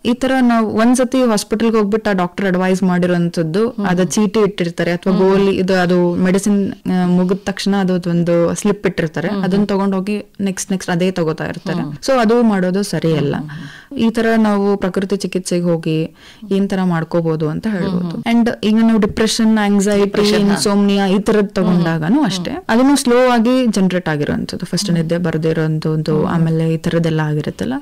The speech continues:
Speaker 1: So ಅವ್ರದ್ದು ಮೆಂಟಲಿ ನಾವು ಸ್ಟ್ರಾಂಗ್ ಮಾಡ್ತಾ, ಸ್ವಲ್ಪ ಧ್ಯಾನ, ಸ್ವಲ್ಪ ಸ್ಪಿರಿಚುವಾಲಿಟಿ ಈ ತರ
Speaker 2: ಹ್ಮ್, ಹ್ಮ್.
Speaker 1: ಕಡೆ ಕರ್ಕೊಂಡು ಹೋಗಿ ಸ್ಲೋಲಿ ಮೆಡಿಸಿನ್ ನ ಟೇಪರ್ ಮಾಡಕ್ಕೆ ಟ್ರೈ ಮಾಡ್ತೀವಿ.
Speaker 2: ಹ್ಮ್. ಅಂದ್ರೆ ಯೋಗ,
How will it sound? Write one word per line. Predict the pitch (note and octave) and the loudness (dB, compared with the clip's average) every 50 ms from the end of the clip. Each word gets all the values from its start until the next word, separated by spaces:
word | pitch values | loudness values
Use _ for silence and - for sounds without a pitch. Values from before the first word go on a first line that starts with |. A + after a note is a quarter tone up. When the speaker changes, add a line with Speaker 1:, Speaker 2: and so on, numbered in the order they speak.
| - - | -8 -10
Speaker 1:
So | D#4 D#4+ D#4 - _ | -12 -12 -14 -8 _
ಅವ್ರದ್ದು | B3 A3+ A#3 C4 C4 C4+ A#3 C4 | 0 2 2 2 2 2 2 2
ಮೆಂಟಲಿ | A#3 G#3+ G3+ G#3 A3 A3+ A3+ A#3+ A#3+ B3 B3+ | 2 4 4 4 2 2 2 2 2 4 4
ನಾವು | B3 A#3 G#3+ G#3+ G#3 | 4 2 2 2 -2
ಸ್ಟ್ರಾಂಗ್ | G3+ - - F#3+ F3+ F3 E3+ E3+ | -2 -4 -4 -2 0 2 2 2
ಮಾಡ್ತಾ, | E3 D#3+ D3+ D3+ - - G#3+ C#4+ C#4+ _ - | 2 0 -2 -4 -4 -6 -6 -6 -6 _ -6
ಸ್ವಲ್ಪ | - F#3+ F#3 - | -4 -4 -2 -2
ಧ್ಯಾನ, | F#3 E3 E3 E3+ E3+ F3 F3+ F#3+ G3 | -2 0 0 0 2 2 2 0 0
ಸ್ವಲ್ಪ | F#3 - F3 E3+ E3 - F3+ | -2 -2 -2 -4 -2 -2 -6
ಸ್ಪಿರಿಚುವಾಲಿಟಿ | E3 - - E3+ F3+ E3+ - - - F3+ E3+ E3 E3 - E3+ | -6 -4 -6 -6 -6 -6 -8 -6 -4 -2 -2 -2 -2 -2 -2
ಈ | E3+ F3 | -2 -2
ತರ | E3+ - - D#3+ F#3+ | -4 -4 -6 -4 -4
Speaker 2:
ಹ್ಮ್, | F#3 F3 E3 | -4 -4 -6
ಹ್ಮ್. | E3 D#3 | -6 -4
Speaker 1:
ಕಡೆ | D#3 E3 D#3+ | -2 -2 -2
ಕರ್ಕೊಂಡು | D#3+ - D#3+ D#3 D#3 - E3+ E3+ E3+ E3+ | -2 -2 -4 -6 -4 -2 0 0 2 2
ಹೋಗಿ | E3 D3+ E3 C4 D4 D4+ | 0 -2 -4 -6 -6 -8
ಸ್ಲೋಲಿ | - - - A3+ A3 A3+ A3+ A#3+ | -8 -6 -2 -2 0 2 2 2
ಮೆಡಿಸಿನ್ | A3 F#3 E3 E3+ E3+ - F#3 F#3+ | 2 2 0 -2 -2 -2 -4 -4
ನ | A#3+ | -4
ಟೇಪರ್ | A#3+ - G3 E3 - - E3 E3+ | -2 -2 -4 -2 -2 -4 -4 -2
ಮಾಡಕ್ಕೆ | E3+ D3 C#3+ D3+ - - - D4 C#4 - - - | -2 -2 -2 -4 -6 -8 -10 -10 -10 -10 -14 -10
ಟ್ರೈ | - D#3 C#3+ | -8 -6 -6
ಮಾಡ್ತೀವಿ. | C#3+ - - - - E3 F#3 F#3+ | -4 -6 -6 -8 -8 -6 -4 -4
Speaker 2:
ಹ್ಮ್. | F3+ - | -4 -4
ಅಂದ್ರೆ | G3 G3+ F#3+ F#3+ G3+ G3 F#3+ F3 | -6 -6 -2 -2 -2 -2 0 0
ಯೋಗ, | F3 F#3 G3 G3 F#3+ | 0 2 0 0 0